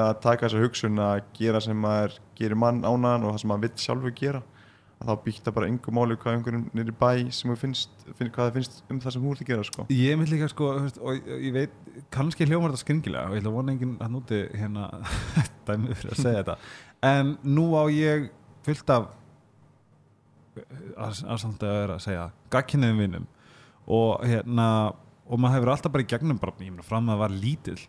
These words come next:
Speaker 2: þá er alltaf þessi, þú veist, það er, ég upplifa allavega frekar mikla tippakeppni, almennt. Ég meina, eins og, eins og maður hefur séð í, þú veist, líka bíómyndum,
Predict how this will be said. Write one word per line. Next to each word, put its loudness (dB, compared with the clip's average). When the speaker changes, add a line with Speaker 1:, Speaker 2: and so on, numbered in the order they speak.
Speaker 2:
þá 4
er 4
alltaf 2
þessi, 2
þú -20
veist, -4
það -4
er, 0
ég 4
upplifa 2
allavega 4
frekar 4
mikla 4
tippakeppni, -2
almennt. 2
Ég 4
meina, 4
eins 0
og, 4
eins 0
og -2
maður 4
hefur 0
séð 4
í, 4
þú -14
veist, -18
líka -2
bíómyndum, 2